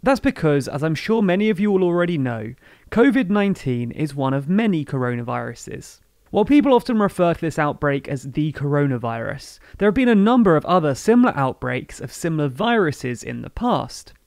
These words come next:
In fact, when you look back over the recent epidemics the world has faced, two of the biggest in the last twenty years have been coronaviruses. Those being the two thousand and two outbreak of severe acute respiratory syndrome,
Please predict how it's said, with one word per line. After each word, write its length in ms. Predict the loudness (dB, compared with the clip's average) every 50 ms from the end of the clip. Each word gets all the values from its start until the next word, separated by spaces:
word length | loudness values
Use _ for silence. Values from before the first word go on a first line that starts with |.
| _ _ _ -20 -20 -14 -6
In 120 | -4 -2 0
fact, 400 | 0 0 0 0 -2 -6 -12 -18 -10 -4
when 120 | 0 2
you 80 | 4 4
look 220 | 4 2 2 2
back 280 | 2 4 2 2 2 0
over 160 | 0 0 0
the 120 | 0 -2
recent 380 | 0 0 0 -2 -2 -4 -6 -6
epidemics 680 | -4 -4 -2 -2 -2 0 0 -2 -2 -2 -6 -8 -12 -10
the 120 | -6 -2
world 260 | 0 0 0 0 -2
has 140 | -4 -8 -10
faced, 580 | -8 -8 -8 -8 -8 -10 -14 -18 -20 -20 -20 -20 _ -2
two 200 | 2 4 4 4
of 100 | 4 2
the 60 | 2
biggest 500 | 4 4 4 4 4 0 -4 -6 -8 -8
in 120 | -6 -4 -2
the 60 | 0
last 280 | 0 0 0 -2 -4
twenty 320 | -6 -4 -4 -4 -4 -4 -6
years 500 | -4 -4 -4 -4 -4 -6 -8 -8 -10 -10 -6
have 200 | -6 -6 -4 -4
been 240 | -4 -4 -4 -6
coronaviruses. 1160 | -8 -6 -2 0 0 2 2 2 2 0 0 -2 -4 -6 -8 -12 -14 -14 -14 -14 -16 -18 -20 -20 _ _ _ _ _ _ _ _ _ -4 0
Those 340 | 2 4 6 6 4 4 4
being 240 | 4 4 4 4
the 80 | 2 -2
two 240 | -2 -2 -2 0 0
thousand 340 | 0 0 0 0 0 0 0
and 120 | 0 -2
two 300 | -2 -2 0 0 0 0 -2
outbreak 500 | -4 -4 -6 -6 -6 -6 -4 -4 -6 -4 -2
of 120 | -2 -2
severe 520 | -2 -2 -4 -2 0 2 4 4 4 2 0
acute 420 | -2 -4 -4 -4 -4 -4 -2 -2
respiratory 520 | -4 -4 -4 -4 -8 -12 -10 -8 -8 -8 -8
syndrome, 680 | -8 -8 -6 -6 -6 -6 -6 -6 -6 -6 -6 -8 -8